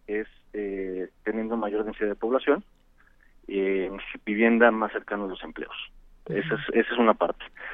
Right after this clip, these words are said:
Speaker 2: ¿Y, y esto
Speaker 1: Y
Speaker 2: qué tan difícil es? A mí me, me, me suena bastante bueno, positivo, pero me suena también a la vez muy difícil.
Speaker 1: Es una solución a largo plazo, por
Speaker 2: Ajá.
Speaker 1: supuesto.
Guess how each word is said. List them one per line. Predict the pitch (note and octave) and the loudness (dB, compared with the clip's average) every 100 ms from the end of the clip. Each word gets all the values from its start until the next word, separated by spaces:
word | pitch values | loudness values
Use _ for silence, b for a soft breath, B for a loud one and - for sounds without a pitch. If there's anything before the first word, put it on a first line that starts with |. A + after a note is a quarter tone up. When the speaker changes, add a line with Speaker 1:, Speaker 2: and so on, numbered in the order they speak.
| A3 | -8
Speaker 2:
¿Y, | G3+ B3 | 0 4
y | |
esto | C#4+ F#3+ | 6 6
Speaker 1:
Y | G3+ | 6
Speaker 2:
qué | |
tan | - D#4+ | 4 4
difícil | C4+ - A#3+ - A#3 G#3 | 4 2 -2 0 2 2
es? | G3 | 2
A | |
mí | A3+ | 2
me, | C4 C4+ | 2 0
me, | G3+ G3+ G3 F3+ | 0 0 0 -2
me | G3 G3 | -2 -2
suena | A#3+ C4 | 0 2
bastante | B3 G3+ - G#3+ - A3+ A3 F3+ C#3 - B B - | 4 2 0 -4 2 2 4 0 -4 -12 B B -6
bueno, | D#3+ G#3 G3+ A#3 | 4 6 6 2
positivo, | F#3 F3 F#3 G#3 | -2 -4 -2 -2
pero | G3+ F#3 | 0 0
me | F3+ | -2
suena | F#3+ A3 | -2 -4
también | G#3 F3+ G3 | -2 -2 0
a | |
la | G3 F3 | 2 2
vez | F3 | 2
muy | G3 | 0
difícil. | F#3+ G#3 C#4 G#3 A#3+ D#3 - - - | -2 -2 0 0 -2 -4 -10 -16 6
Speaker 1:
Es | E3+ - | 6 10
una | G#3+ | 8
solución | G3+ D#3+ C#3 C#3 | 10 6 8 6
a | B2 | 8
largo | A#2 C3 | 6 2
plazo, | E3 D3+ - | 2 0 0
por | F3+ | -6
Speaker 2:
Ajá. | E3 E3+ | -2 -2
Speaker 1:
supuesto. | D#3+ - | -2 -6